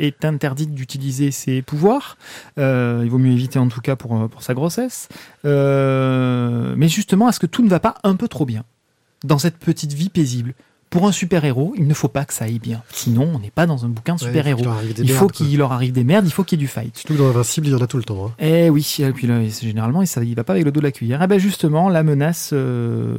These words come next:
Speaker 1: Viltrumite, elle, semble écartée, puisque il a réussi à calmer un petit peu le jeu, euh, auprès de l'ancien dirigeant, euh, Viltrumite. Il l'a battu, il lui a mis une roustasse,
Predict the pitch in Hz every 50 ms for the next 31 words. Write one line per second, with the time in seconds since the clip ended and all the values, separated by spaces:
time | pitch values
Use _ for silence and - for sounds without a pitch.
0 | 117 120 - - - - 110 113 117 131 151 147 - - 170 165 165 160 165 -
1 | 170 165 156 151 139 - - 139 135 131 123 117 117 117 117 117 120 - 139 131
2 | - 190 - - - 320 311 - 170 - - - 147 135 120 - - - - -
3 | - _ - 147 151 147 139 147 160 170 165 160 - - - - 185 185 185 185
4 | 185 - - 139 139 - - 165 160 160 160 160 160 156 147 - - 135 - 156
5 | 147 143 135 139 151 151 151 151 143 - 117 113 113 113 110 113 110 113 120 113
6 | - - - - - _ _ - 135 - - - 147 131 135 135 147 156 160 147
7 | - - 170 156 147 135 143 135 143 131 127 139 139 139 135 - 120 113 113 113
8 | 110 110 117 117 113 - - 165 214 269 247 - - - - 139 135 131 131 123
9 | 131 127 - - - 208 254 277 - 156 131 131 120 123 123 120 120 113 123 123
10 | - - 208 247 262 - - -